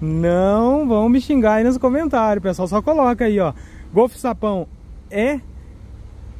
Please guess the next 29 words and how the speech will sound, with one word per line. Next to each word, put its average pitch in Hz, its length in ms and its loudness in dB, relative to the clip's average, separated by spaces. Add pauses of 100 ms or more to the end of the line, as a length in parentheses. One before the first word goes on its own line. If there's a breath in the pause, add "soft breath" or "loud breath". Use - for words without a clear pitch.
Não, 240 320 -2
vamos 311 260 -4
dizer 285 200 0
lasanha, 208 480 0
será, 262 280 0
pessoal? 175 300 0
Não, 190 60 2
vamos. 160 180 -2 (580 loud breath)
É, 208 340 4
Golf 285 220 2
sapão 208 420 0 (120)
é 233 120 2
lasanha 247 420 2
ou 403 40 2
não? 175 240 0 (380)
É 180 120 2
lasanha 220 400 2
ou 349 60 0
não 381 140 2
é? 147 160 0 (360)
Vamos 185 240 2
lá, 269 220 2
vem 151 180 -2
comigo, 262 440 2
eu 330 40 0
vou 277 120 -4
mostrar 269 260 -2
os 233 60 -2
detalhes. 202 520 -2